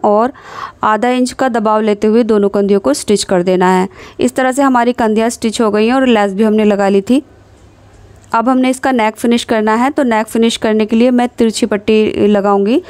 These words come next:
So, यहाँ पर मैंने डेढ़ इंच चौड़ी ये तिरछी पट्टी cut की है। अब इसको double कर लेंगे और यहाँ से रखते हुए एक पैर की सिलाई लगाकर पूरे round में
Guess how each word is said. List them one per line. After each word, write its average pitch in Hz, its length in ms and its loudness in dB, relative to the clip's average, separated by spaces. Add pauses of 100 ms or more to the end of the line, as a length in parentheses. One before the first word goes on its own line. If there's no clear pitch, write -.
(260)
So, - 60 -4
यहाँ 240 200 2
पर 254 120 -2
मैंने 262 200 2
डेढ़ 226 280 2
इंच 240 160 -2
चौड़ी 220 240 2
ये 220 200 2
तिरछी 214 280 -2
पट्टी 214 260 -2
cut 208 220 -4
की 214 180 0
है। 240 120 2
अब 254 60 0
इसको 233 240 -2
double 208 360 0
कर 226 180 0
लेंगे 220 360 0 (1200)
और 214 140 0
यहाँ 226 320 0
से 285 140 0
रखते 247 280 -4
हुए 247 180 4
एक 233 140 -4
पैर 214 140 -2
की 226 160 -6
सिलाई 208 360 0
लगाकर 208 440 0
पूरे 220 260 0
round 202 300 0
में 233 220 0